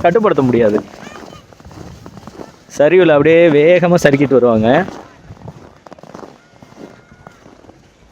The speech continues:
இங்க பாத்தீங்கன்னா, இதை, இதை வச்சு தான் இங்க வந்து இந்த விடுதி, உணவகம்,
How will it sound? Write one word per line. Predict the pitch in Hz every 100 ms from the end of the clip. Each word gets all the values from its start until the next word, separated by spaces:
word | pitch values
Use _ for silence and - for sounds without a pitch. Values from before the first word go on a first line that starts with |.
| _ _ _ _ _ _ _ _ _ _ 120
இங்க | 120
பாத்தீங்கன்னா, | 147 160 170 180
இதை, | 156 147 143
இதை | 147
வச்சு | 156 180
தான் | 196 196
இங்க | 165 156
வந்து | 156 170 156
இந்த | 147 143 139 139
விடுதி, | 151 151 156 - - - _ _ - 139
உணவகம், | 160 147 139 143